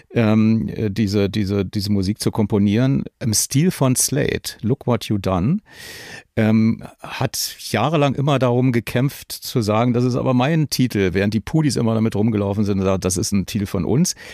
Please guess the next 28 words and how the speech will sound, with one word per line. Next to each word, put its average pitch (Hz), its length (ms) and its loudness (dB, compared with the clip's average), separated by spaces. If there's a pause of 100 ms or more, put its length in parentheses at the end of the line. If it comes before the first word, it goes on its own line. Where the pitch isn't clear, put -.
(320)
Sie 101 240 0
waren 117 220 2
die 113 120 0
Interpreten, 95 840 0 (320)
haben 110 220 2
das 92 160 0
eingespielt, 131 640 0
gesungen, 107 540 0 (140)
aber 101 320 0
der 95 120 2
Komponist, - 800 -2 (200)
der 85 120 2
das - 180 -2
für - 120 -4
diesen 87 240 -2
Film 98 240 2
eben 87 140 0
gemacht 92 320 0
hat, - 240 -2
heißt 78 280 0
Peter 107 320 0
Gotthard. - 560 -2 (680)
Na, 85 220 0
und 104 500 0
auch 113 280 0 (160)
der 101 320 2
Titel, 120 580 0
ähm, 95 500 0